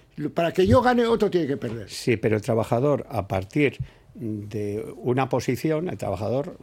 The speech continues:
Speaker 2: en-, entra a trabajar, empieza a ganar un salario, con ese salario
Speaker 1: De
Speaker 2: primero,
Speaker 1: miseria, de
Speaker 2: prime-,
Speaker 1: miseria.
Speaker 2: primero,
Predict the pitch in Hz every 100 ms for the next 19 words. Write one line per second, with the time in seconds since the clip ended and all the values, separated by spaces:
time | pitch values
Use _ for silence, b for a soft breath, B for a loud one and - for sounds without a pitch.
0 | - 107 - 123 107 120 110 110 117 175
1 | 208 - 117 104 104 107 107 104 - 117
2 | 151 156 190 247 - 110 92 104 110 110
3 | 107 104 139 104 160 - 147 131 135 135
4 | 117 113 143 147 147 107 127 135 110